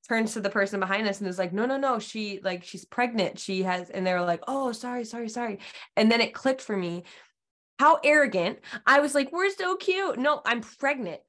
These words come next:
So we are in the handicap lane <laughs> to go through customs. But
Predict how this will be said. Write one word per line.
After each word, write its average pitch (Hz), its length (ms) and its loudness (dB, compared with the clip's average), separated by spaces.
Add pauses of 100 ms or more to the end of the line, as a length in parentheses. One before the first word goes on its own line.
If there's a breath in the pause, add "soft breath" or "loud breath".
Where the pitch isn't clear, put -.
(100)
So 269 240 -2
we 247 220 -2
are 269 60 -2
in 254 140 -2
the 247 120 -4 (100)
handicap 233 580 -4
lane 160 400 -10 (160 loud breath)
<laughs> - 140 -20
to 302 120 6
go 294 340 8
through 247 380 4
customs. 240 1120 -2 (460 loud breath)
But 254 500 2